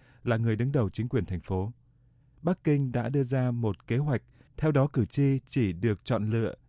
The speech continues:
nhà lãnh đạo của họ trong số các ứng cử viên được chấp thuận bởi một ủy ban gồm những người trung thành với Bắc Kinh. Nếu kế hoạch này không được các nhà lập pháp tán thành, viên trưởng quan hành chánh sẽ tiếp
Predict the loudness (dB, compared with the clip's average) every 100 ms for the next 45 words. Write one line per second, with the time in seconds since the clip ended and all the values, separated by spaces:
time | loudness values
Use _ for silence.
0 | -4 -2 -2 -2 -4 -4 -4 -2 -2 -4
1 | -10 -20 -8 -2 0 0 2 2 2 -2
2 | -2 -2 0 2 2 2 0 -8 _ 0
3 | 0 0 -2 -2 0 0 -2 -4 -2 0
4 | -2 0 -2 0 0 -2 -6 _ -4 0
5 | 2 2 2 2 0 -2 -2 -2 -2 -2
6 | -2 -2 -2 -2 -2 -2 -6 _ _ _
7 | _ _ 0 2 2 0 0 0 0 0
8 | -2 -2 0 0 0 -2 -2 -2 -2 -4
9 | -2 -2 -2 -2 -2 -8 _ _ 0 2
10 | 2 0 0 0 0 -2 -2 -2 -2 -6
11 | -6 -4 -4 -4 -2 -2